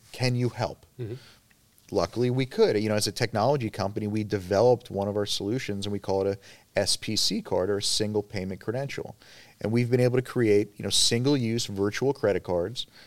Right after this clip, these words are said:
Speaker 1: that are loaded with plan dollars. So a member has access to it within their application. They can go, and again, it is a known scheduled procedure.
Speaker 2: Right. So, so does it employ, uh, I wanna ask the logistics
Speaker 1: Sure.
Speaker 2: 'cause this is very interesting. I wanna make sure I understand how it works. So what is a trigger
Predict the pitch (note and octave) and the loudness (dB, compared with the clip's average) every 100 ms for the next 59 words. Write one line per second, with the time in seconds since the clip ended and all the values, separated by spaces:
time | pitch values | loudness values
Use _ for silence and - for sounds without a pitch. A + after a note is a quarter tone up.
0 | - - A#2 A#2 G#2 G2 G2 A2+ B2+ A#2 | -4 4 6 6 4 4 6 6 2 -2
1 | - A2 G2+ G2+ C3 A#2 C#2+ - - - | -4 -4 -2 0 0 0 -2 -6 -12 -14
2 | _ _ - A2 F#2+ G2 A2 A#2 A#2 G#2+ | _ _ 0 2 2 2 4 4 4 2
3 | G2 - A2 - A#2+ G2 G2+ F#2+ G2+ G#2 | 2 2 0 0 0 0 -2 0 0 -2
4 | G#2+ - G2+ F2+ F#2 B2 - - - - | -4 -2 -2 -2 -8 -10 -16 -20 -20 -2
5 | G2+ G#2 G#2 G2 G#2 G2 G#2 A#2+ G2+ G2 | 4 4 4 2 4 6 6 2 0 -4
6 | G2 F#2+ F#2+ F#2+ G2+ G#2 G2 F#2+ G#2 - | -4 -6 -6 -2 -2 0 -2 -2 -2 0
7 | F#2 G2+ G2+ C3 - G2+ F#2+ A2 _ _ | 0 -2 -4 -6 -4 -4 -6 -10 _ _
8 | - C3+ B2 D#3 C#3+ - - D#3+ D3+ D3 | -2 0 2 2 2 0 -4 0 2 2
9 | C3 C3+ - D3 D#3 E3+ D3 D3 C#3 D3 | 2 0 0 4 6 6 2 2 4 4
10 | C#3 C3+ C#3+ - B2+ C3 - - B3 A#2+ | 4 2 0 0 2 0 0 0 0 0
11 | B2 A#2 C3 B2 A#2 A2 - A2+ A2+ A#2 | -2 0 0 2 0 -4 -6 -4 -2 -2
12 | A#2 B2 A2+ A2 A2+ G2+ G2 F#2+ - A#2 | -2 -2 -4 -4 -8 -8 -10 -8 -6 -6
13 | - - - _ - D#3+ F#3+ F#3 - F#3+ | -6 -20 -20 _ 4 6 6 4 4 4
14 | F#3 D3 C#3 | 4 4 0